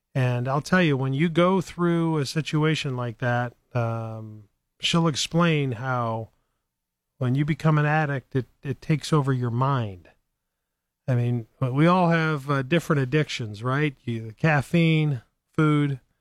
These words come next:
but the difference between food and, and, uh, caffeine compared to, like, the opiates or the heroin is that it, it really takes over your mind. It takes over your mind, and, and it really makes you, uh,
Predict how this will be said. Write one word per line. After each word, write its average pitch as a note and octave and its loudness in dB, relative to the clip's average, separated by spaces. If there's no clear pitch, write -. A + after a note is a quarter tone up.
but C3 -4
the C3+ -4
difference D#3 0
between C#3 -2
food D#3 2
and, A2+ -10
and, A2+ -8
uh, A2 -14
caffeine C#3+ 0
compared B2+ -2
to, A#2+ -4
like, A2+ -6
the A#2 -2
opiates C3 0
or A#2 -8
the G#2+ -10
heroin B2 -2
is G#2+ -10
that B2+ -6
it, A2+ -10
it B2+ 0
really D3 2
takes - -4
over C3 2
your A2 -4
mind. A2 -4
It C#3 0
takes E3+ 2
over D#3 2
your C3 0
mind, C#3 -2
and, A#2 -6
and B2+ -6
it A#2+ -8
really C#3+ 2
makes C3+ -2
you, A#2+ 0
uh, A2+ -4